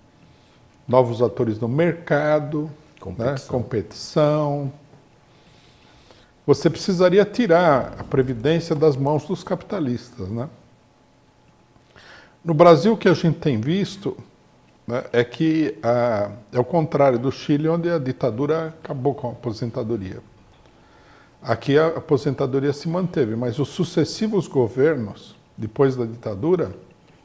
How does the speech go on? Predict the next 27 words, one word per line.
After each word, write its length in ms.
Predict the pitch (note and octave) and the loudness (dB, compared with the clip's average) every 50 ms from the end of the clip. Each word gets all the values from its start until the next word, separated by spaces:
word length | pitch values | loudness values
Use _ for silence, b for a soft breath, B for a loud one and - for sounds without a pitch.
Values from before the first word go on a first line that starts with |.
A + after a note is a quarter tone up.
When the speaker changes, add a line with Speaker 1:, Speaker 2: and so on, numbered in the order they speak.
| b b b b b b b b b b b b b b b b b _ - | b b b b b b b b b b b b b b b b b _ -10
Speaker 1:
vêm 340 | C3 G#2+ A2+ A#2+ B2+ C#3 | -4 0 0 2 2 4
arrancando 520 | D3+ D3 C3+ E3 E3 D#3+ E3 E3 D#3+ D#3+ D#3+ | 2 2 4 2 2 2 2 0 0 0 0
pedaços 680 | D#3 - G3 E3+ D3 D3 D3 C#3 C3+ - - F3 D3+ | -2 -2 -4 -2 0 0 0 0 -2 -4 -4 -6 -4
dessa 380 | D3 D3+ D3+ D3+ D3 - - F3+ | -2 -2 -2 -4 -4 -6 -6 -6
apode-, 320 | E3 - F3+ E3 E3 - | -4 -4 -6 -6 -6 -2
aposentadoria 920 | - C3 C3 - - D3 C3 C3 C#3+ C3+ - C#3+ C3 A#2+ C3+ B2+ C3 D#3 | 2 2 2 2 2 0 0 2 0 -2 -2 -2 -2 0 0 0 -2 -4
pública. 580 | D#3+ - - F3 C#3+ C3+ A2+ G#2 - - - - - - _ _ | -4 -2 0 0 0 0 -2 -6 -8 -10 -14 -18 -18 -20 _ _
A 40 | |
situação 400 | - - A#2+ A2 G#2+ - - A#2+ | -10 -6 -6 -6 -6 -6 -6 -6
é 40 | B2 | -6
periclitante, 960 | A#2+ - C#3+ C#3+ D3 C#3+ - G#3 G#3 G#3 - G3+ C#3+ A2+ - - - - - _ _ _ _ _ _ _ _ | -6 -4 -4 -6 -4 -4 -6 -8 -8 -8 -8 -10 -10 -10 -10 -14 -18 -20 -20 _ _ _ _ _ _ _ _
né? 180 | - G2 G2 A#2+ - - - _ _ _ _ _ _ _ _ _ _ _ _ _ _ _ _ _ _ _ _ _ b b b b b b b b b b b b b b b _ | -12 -12 -10 -12 -12 -16 -20 _ _ _ _ _ _ _ _ _ _ _ _ _ _ _ _ _ _ _ _ _ b b b b b b b b b b b b b b b _
O 100 | - C3+ | -2 -2
próprio, 760 | - - - C3+ C3+ C3 C3+ - F#3 F#3+ G#3+ G#3 G3 G3+ - - - | 0 2 6 8 8 8 8 8 6 6 6 6 4 2 -2 -8 0
o 140 | - C3+ C3 | 4 4 4
pró-, 360 | C3 - - C3+ C3 C#3 C#3 - | 4 4 4 8 8 8 6 6
os 160 | A#2+ A2+ - | 0 -6 -8
próprios 480 | - - - C#3+ D#3 D#3+ - G3 G3 E3+ | -4 2 4 6 6 6 6 4 4 6
governos 400 | E3+ F3+ D#3 C3+ D3 C#3+ C#3 C3 | 4 4 4 4 4 2 2 2
do 80 | C3 | 0
P 160 | B2 - C3 A#2 | 0 0 -2 -4
T 180 | - - C3+ | -2 -2 -2
fizeram 460 | C3+ - F#3 F3 F3 D#3+ D3 D#3 E3+ | -2 -2 -4 -4 0 0 0 0 0
reformas 560 | D3 - A3 - - - E3+ D#3+ E3 E3 D3 D#3 | -2 -4 -6 -8 -4 -4 -2 -2 -2 -4 -6 -6
da 80 | F3 | -6
aposentadoria 840 | D#3+ D#3+ - F3 F3+ F#3+ F#3 F3 A#3 A3+ A#3 G#3+ G3+ F3 C#3 C#3 C3 | -8 -6 -6 -6 -4 -4 -6 -8 -8 -8 -8 -6 -6 -4 -4 -4 -6
também. 400 | - - E3 C3 A2+ G#2+ G#2+ | -8 -10 -10 -10 -10 -10 -12